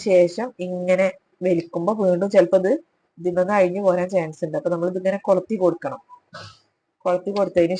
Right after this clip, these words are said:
ശേഷം just തിരിച്ചിട്ട് ത്രെഡ്, ഏഹ്, കൊളത്തി കൊടുത്തതിന് ശേഷം ദാ just needle നമ്മളെ സൈഡിലേക്ക് കണ്ട അങ്ങനെ എടുക്കുമ്പോ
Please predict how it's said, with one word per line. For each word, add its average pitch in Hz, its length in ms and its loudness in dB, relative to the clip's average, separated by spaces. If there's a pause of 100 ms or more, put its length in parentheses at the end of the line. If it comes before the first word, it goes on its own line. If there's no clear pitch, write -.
ശേഷം 165 460 0 (1400)
just 170 320 -10 (160)
തിരിച്ചിട്ട് 175 680 -4 (3750)
ത്രെഡ്, 165 260 -10 (220)
ഏഹ്, 165 280 0
കൊളത്തി 175 340 0
കൊടുത്തതിന് 180 520 0
ശേഷം 180 440 0
ദാ 156 60 -2 (360)
just 170 360 -2 (140)
needle 170 400 0 (120)
നമ്മളെ 175 320 -4
സൈഡിലേക്ക് 165 460 0
കണ്ട 151 160 -4 (500)
അങ്ങനെ 208 240 -6
എടുക്കുമ്പോ 202 440 0